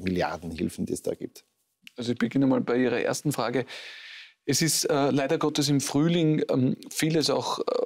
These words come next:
Speaker 2: aufgrund des europäischen Beihilferechts nicht möglich gewesen. Wir haben da, ähm, immer neidig in die Schweiz geschaut, die einfach mal schnell, äh, Geld überwiesen haben, oder in die U S A, wo das auch stattgefunden hat. Das war leider Gottes in Europa wesentlich schwieriger.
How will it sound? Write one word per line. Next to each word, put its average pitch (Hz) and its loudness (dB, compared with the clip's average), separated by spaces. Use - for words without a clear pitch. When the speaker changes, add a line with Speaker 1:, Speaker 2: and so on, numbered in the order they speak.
Speaker 2:
aufgrund - 0
des - 0
europäischen 131 0
Beihilferechts 131 -2
nicht 127 0
möglich 135 2
gewesen. 123 -2
Wir 123 0
haben 120 0
da, 131 -2
ähm, 123 -4
immer 127 -2
neidig 135 -2
in 131 2
die 127 2
Schweiz - -4
geschaut, - -6
die 131 2
einfach 123 -2
mal 123 0
schnell, 127 -2
äh, - -2
Geld 123 -2
überwiesen 139 0
haben, 131 0
oder 131 0
in 143 0
die 131 -2
U 131 0
S 123 -2
A, - -4
wo - 0
das - -4
auch - -4
stattgefunden - -4
hat. 135 -2
Das 120 -2
war 123 0
leider 143 0
Gottes - -2
in 143 2
Europa 131 0
wesentlich 135 0
schwieriger. 139 0